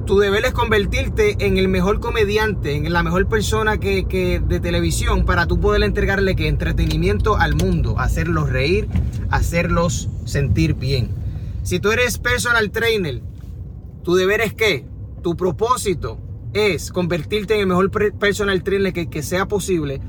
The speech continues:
¿Para qué? Para tú poder darle ese conocimiento a la gente y que la gente pueda beneficiarse de la nutrición, ejercicio y etcétera. No importa lo que tú hagas, la cuestión es que trates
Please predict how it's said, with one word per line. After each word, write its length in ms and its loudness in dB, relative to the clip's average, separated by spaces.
¿Para 240 2
qué? 140 2
Para 200 2
tú 120 -2
poder 200 2
darle 160 4
ese 160 -2
conocimiento 560 0
a 60 4
la 80 2
gente 260 0
y 40 0
que 120 -2
la 80 2
gente 240 0
pueda 180 2
beneficiarse 840 0
de 80 0
la 100 2
nutrición, 760 2
ejercicio 760 2
y 80 0
etcétera. 560 -4
No 160 2
importa 460 2
lo 140 2
que 100 2
tú 220 2
hagas, 320 2
la 140 2
cuestión 320 0
es 100 0
que 160 -2
trates 720 -2